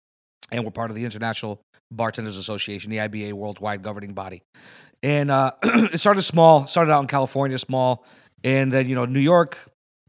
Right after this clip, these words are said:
was a bigger chapter, and I was part of the New York chapter.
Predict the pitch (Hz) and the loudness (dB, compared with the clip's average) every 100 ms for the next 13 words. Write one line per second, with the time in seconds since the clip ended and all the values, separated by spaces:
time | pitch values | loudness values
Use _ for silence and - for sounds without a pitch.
0 | _ _ _ - 139 135 139 123 - 170 | _ _ _ -2 0 0 -2 -2 2 2
1 | 160 156 139 135 131 - 151 143 170 170 | 4 0 2 0 -2 -2 -4 -2 -4 -2
2 | 180 165 175 160 | -2 -2 -2 -4